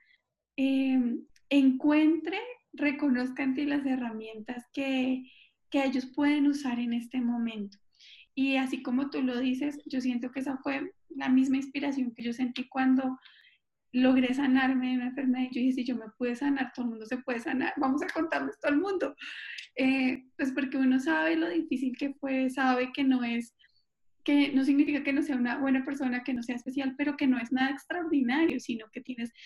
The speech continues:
los mismos miedos, los mismos retos, las mismas preocupaciones, eh, problemas en la familia, en la casa, en todo esto, y que a pesar de eso logras superar eso, y eso es lo que nos hace también personas inspiradoras, no porque seamos extraordinarias,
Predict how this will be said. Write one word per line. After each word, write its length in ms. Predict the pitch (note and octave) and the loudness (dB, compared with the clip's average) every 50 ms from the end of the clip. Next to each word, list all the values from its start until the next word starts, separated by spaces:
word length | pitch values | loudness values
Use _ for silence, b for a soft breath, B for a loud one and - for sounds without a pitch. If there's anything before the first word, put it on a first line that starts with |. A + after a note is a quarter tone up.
| B B B B | B B B B
los 120 | C4 B3 | 0 4
mismos 340 | B3+ C4 B3+ A#3+ - - A#3 | 6 6 6 4 2 -2 -2
miedos, 480 | A3+ A#3+ B3 B3+ B3+ B3 B3 B3 B3 B3 | -2 -2 -2 -2 -2 -4 -4 -4 -4 -4
los 100 | B3 A#3+ | -2 -2
mismos 320 | A#3 A#3 A3 G#3+ G#3+ A3 | -2 -2 -2 -6 -8 -6
retos, 420 | A#3+ B3 B3 B3 B3 B3 - B3 A#3+ | -4 -4 -2 -4 -4 -6 -6 -4 -4
las 80 | B3 | -2
mismas 240 | A#3+ A#3 A3+ G#3+ - | -2 -2 -4 -6 -8
preocupaciones, 920 | - B3 - - C4 - - A#3+ A#3+ - B3+ B3 B3 B3 A#3+ A#3 A#3+ B3+ B3+ B B B B B B B - | -12 -12 -12 -12 -10 -8 -6 -6 -2 0 0 0 0 0 0 0 -2 -2 -4 B B B B B B B -2
eh, 380 | C4 B3+ B3+ B3+ - - - - - _ _ _ _ _ _ _ _ _ _ _ _ - | 0 0 0 0 -2 -6 -12 -16 -20 _ _ _ _ _ _ _ _ _ _ _ _ -10
problemas 460 | B3+ B3+ B3 B3 B3+ A#3 A#3 A#3 B3 | -10 -8 -8 -6 -4 -2 -2 -2 -2
en 80 | A#3+ B3 | -2 -4
la 80 | B3 | -4
familia, 420 | - E4 D4 B3+ C4 C4 A#3+ B3+ B3+ | -4 0 2 2 2 2 2 0 -2
en 80 | B3 | -2
la 120 | A#3+ B3 - | -4 -6 -4
casa, 280 | - C#4+ C4+ C#4 C4 | -4 -4 -2 -2 -2
en 200 | A#3+ A#3+ A#3 - - | -2 -4 -6 -6 -4
todo 260 | B3+ A#3+ A#3+ B3 B3+ | -2 -2 0 0 0
esto, 300 | C4 C#4+ C#4 - - D4+ - - | 0 -2 -2 -4 -8 -10 -8 -8
y 120 | C#4+ C4+ | -8 -6
que 80 | - D4+ | -4 -6
a 80 | D4 - | -4 -4
pesar 340 | D4+ C#4 C4+ C#4+ C4+ B3 A#3+ | -4 -4 -2 -4 -4 -4 -2
de 120 | B3 C4 C4+ | -2 -2 -2
eso 260 | C4+ - D#4 - - - | -2 -4 -8 -12 -10 -6
logras 480 | - B3+ C#4+ D4 C#4+ D4 D4+ D4+ D4 - - b b b b b b | -4 -2 0 0 0 0 -2 -2 -4 -6 -8 b b b b b b
superar 560 | - D4 C4+ C#4 - C4 B3+ B3 A#3 A#3 B3 | -6 -4 -4 -2 -2 -2 0 0 0 0 0
eso, 320 | A#3+ B3+ B3+ - - - - | 0 0 0 -2 -4 -4 -2
y 120 | C4 C#4 C#4+ | 2 2 2
eso 160 | C#4 - D4+ | 2 2 0
es 60 | D4 | -2
lo 140 | D4+ D4+ - | -4 -4 -2
que 100 | D#4 D4+ | 0 2
nos 260 | D4 D4 C#4+ - - | 2 2 2 0 -2
hace 280 | C4 C4 B3+ - C4 C4 | -2 -2 -2 -2 -6 -8
también 580 | - C4+ C#4 C4 B3+ B3+ A#3+ A#3+ A#3+ A#3 A#3+ b b b b b b - | -4 -2 0 2 2 2 0 -2 -2 -4 -6 b b b b b b -2
personas 460 | C4+ C#4 C#4 C#4+ C4 C4 B3+ B3+ C#4+ | -2 0 2 2 4 4 4 4 6
inspiradoras, 840 | C#4+ C#4+ C#4 - - C#4+ C#4 C4 A#3+ B3 C4 C4 B3+ A#3 A#3 A3+ A#3+ | 4 4 4 2 0 0 0 0 0 0 0 2 2 0 -2 -4 -6
no 120 | A#3 - - | -8 -6 -6
porque 260 | C4 C4 - C4+ C4 | -8 -8 -6 -4 -4
seamos 480 | C4 C#4+ C#4 C4 A#3+ A#3 A#3 A#3 - C4 | -2 0 0 0 0 0 -2 -4 -4 -6
extraordinarias, 1160 | C#4 - - - D4+ D4+ D4 D4 C#4+ C4 D4+ C4 B3+ A#3+ B3+ C4 C4+ C4+ C#4+ D4 E4 E4 | -10 -10 -10 -6 -4 -2 -2 -2 -2 -2 0 0 0 0 0 0 -2 -2 -2 -2 -4 -6